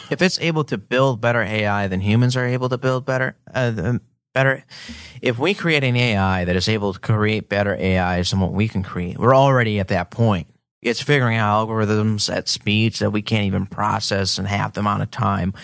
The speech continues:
It's figuring out how to build structures of things that we, we probably would be thinking about in ten years just because of the speed that it can do it at.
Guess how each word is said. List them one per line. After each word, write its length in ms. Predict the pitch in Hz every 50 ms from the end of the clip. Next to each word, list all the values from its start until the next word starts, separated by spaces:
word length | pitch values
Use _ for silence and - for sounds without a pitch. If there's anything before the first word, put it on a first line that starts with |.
| - - - - - -
It's 140 | 117 113 -
figuring 480 | - - 127 123 113 113 107 104 101
out 160 | 101 104 95 95
how 140 | 98 101
to 80 | 95 90
build 320 | 90 - 92 101 101 95
structures 560 | - - - - 107 107 - - - 101 95 92
of 100 | 101 -
things 400 | - 107 101 98 98 95 - -
that 160 | 98 98 95
we, 280 | 107 104 101 101 95 - - - _ _ _ _ _
we 200 | - 107 113 113
probably 680 | - - - 117 113 110 110 104 104 101 - 107 107 101
would 180 | 95 98 95 - _ - -
be 100 | 104 104
thinking 420 | 101 - 113 104 - - 101 98
about 380 | 101 98 - 101 98 95 92 - - - - - - - _ _ _ _ _ _ - -
in 120 | 113 113 101
ten 260 | - - 110 104 101
years 560 | 101 117 147 156 135 117 110 113 110 - -
just 260 | - 139 135 - -
because 260 | - - - - 120
of 60 | 120 110
the 80 | 117
speed 320 | 113 - - - 143 131 117
that 220 | 113 113 110 104
it 80 | 104 -
can 200 | - 104 98 101
do 180 | 135 160 156
it 80 | 120 95
at. 200 | - - -